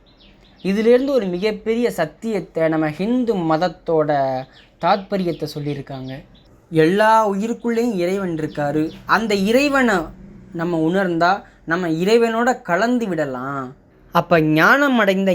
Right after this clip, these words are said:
ஞானிகள் சிவபெருமானாகவே இருப்பார்கள்,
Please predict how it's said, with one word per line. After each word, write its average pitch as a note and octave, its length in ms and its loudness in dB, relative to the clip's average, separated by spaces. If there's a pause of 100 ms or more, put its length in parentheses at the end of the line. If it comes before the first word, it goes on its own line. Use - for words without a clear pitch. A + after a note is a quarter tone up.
(140)
ஞானிகள் F3 600 -2 (720)
சிவபெருமானாகவே F#3 1300 0 (140)
இருப்பார்கள், D3+ 760 -2